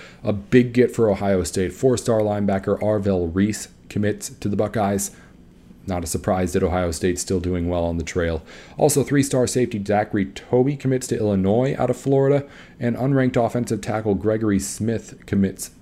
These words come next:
to Maryland as well. Those were the only commitments from over the weekend. Slowing down as school gets started up again, these visits and commitments and all that kind of stuff. So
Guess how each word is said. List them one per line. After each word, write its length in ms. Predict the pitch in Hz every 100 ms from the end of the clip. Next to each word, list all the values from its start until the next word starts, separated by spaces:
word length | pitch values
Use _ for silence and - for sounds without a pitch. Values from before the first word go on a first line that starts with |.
| -
to 120 | -
Maryland 680 | 87 101 110 101 87 80 -
as 340 | 87 78 67 87
well. 380 | 98 92 87 - - -
Those 180 | - 143
were 100 | 131
the 80 | 110
only 300 | 107 101 101 -
commitments 360 | - 113 104 92
from 100 | 101
over 120 | 95
the 80 | 92
weekend. 540 | 95 101 101 98 95 - - -
Slowing 480 | - 139 135 120
down 320 | 104 110 113 127
as 180 | 104
school 260 | 98 - 107
gets 220 | 104 104
started 320 | - 110 107
up 120 | 104 104
again, 340 | 107 104 104 - -
these 200 | 107 95
visits 420 | 87 101 98 -
and 240 | 101 92
commitments 500 | - 92 95 101 90
and 80 | 95
all 100 | 92
that 180 | 95 -
kind 220 | 95 92
of 80 | 90
stuff. 320 | - 98 92 - - - - -
So 360 | - 98 92